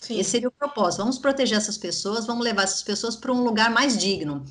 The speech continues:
Speaker 2: Isso efetivamente aconteceu? A regra, é, não, não, não aconteceu. A regra foi aplicada? Sim.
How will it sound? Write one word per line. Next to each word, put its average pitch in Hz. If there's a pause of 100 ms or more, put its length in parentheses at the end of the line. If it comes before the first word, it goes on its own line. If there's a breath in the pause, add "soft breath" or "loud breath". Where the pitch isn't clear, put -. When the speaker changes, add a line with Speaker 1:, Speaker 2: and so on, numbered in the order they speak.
(400 loud breath)
Speaker 2:
Isso 330
efetivamente 208
aconteceu? 170 (320 soft breath)
A 220
regra, 262
é, -
não, 202 (400)
não, 196
não 165
aconteceu. 202
A 190
regra 254
foi 226
aplicada? 180
Sim. 196